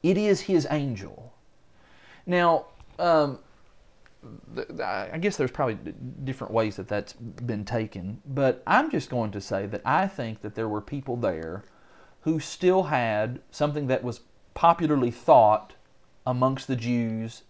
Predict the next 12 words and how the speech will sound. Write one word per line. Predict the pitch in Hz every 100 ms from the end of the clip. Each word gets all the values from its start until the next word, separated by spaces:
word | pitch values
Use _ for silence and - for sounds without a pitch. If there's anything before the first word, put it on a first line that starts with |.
| -
at | 117
that | 127 123
time, | - 110 92 80 110 _ _ _
and | 151 170
that | 185
is | 185 143
the | 139
concept | 165 147 117 107 -
of | 104
the | 104
guardian | 104 104 101 95
angel. | 92 92 - -